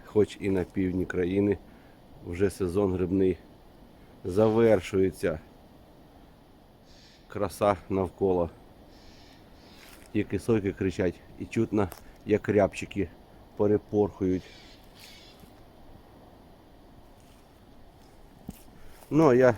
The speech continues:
з-, ну, вже нагулявся, грибів назбирався і знайшов ось це місце, мабуть. Дивіться,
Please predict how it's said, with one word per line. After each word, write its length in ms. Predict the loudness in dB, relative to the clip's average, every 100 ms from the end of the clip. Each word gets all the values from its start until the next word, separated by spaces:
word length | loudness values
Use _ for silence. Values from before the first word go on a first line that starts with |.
| -2
з-, 140 | -4 -4 -10 -12
ну, 160 | -8 -4
вже 260 | 2 2 2 -6 -16 -16 -20 -20 -20 -16 -16 -16 -20 -20 -20 -6
нагулявся, 840 | 2 4 4 4 6 6 6 0 -6 -10 -16 -4
грибів 400 | 2 4 6 6
назбирався 720 | 4 4 4 8 8 6 0 -4 -10 -14 -2
і 120 | 2
знайшов 440 | 4 2 2 0 0 -4
ось 240 | -2 -2 -2
це 120 | 0 2
місце, 400 | 0 -2 -6 -6 -10 -20 -20 -20 -20 -20 -8
мабуть. 560 | 0 4 4 4 0 -4 -20 -20 -20 -20 -20 -20 -20 -16 2
Дивіться, 420 | 4 4 2